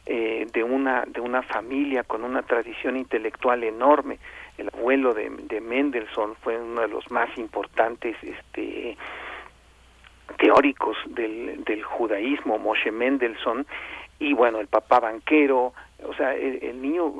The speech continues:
realmente nació en el privilegio, y en cambio lo comparamos con la historia de Schubert, que, que es, eh, de un papá rural, de un papá que era maestro rural, con unas circunstancias económicas, este, bueno, verdaderamente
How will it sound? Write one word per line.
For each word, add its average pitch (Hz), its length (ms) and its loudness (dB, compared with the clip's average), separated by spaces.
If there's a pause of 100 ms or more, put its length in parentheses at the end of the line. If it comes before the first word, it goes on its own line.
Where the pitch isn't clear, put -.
realmente 147 640 0
nació 135 540 0
en 143 100 -4
el 104 80 -8
privilegio, 104 640 -12 (440)
y 131 140 0
en 123 80 0
cambio 156 340 4
lo 131 80 2
comparamos 120 600 0
con 117 160 -6
la 117 60 -10
historia 131 440 0
de 123 100 -6
Schubert, 143 460 2
que, 110 300 -10
que - 600 -10 (220)
es, 113 60 -6 (120)
eh, 120 260 -4
de 98 300 -10
un 123 180 -4
papá - 300 2
rural, 135 500 4 (500)
de 117 40 0
un 117 60 -10
papá 123 280 4
que - 160 -2
era 120 120 2
maestro 117 460 -4
rural, 135 500 2 (400)
con 113 240 -2
unas 123 300 -2
circunstancias 117 720 -6
económicas, 120 800 -4
este, - 640 -6
bueno, 101 340 -2
verdaderamente 117 760 -2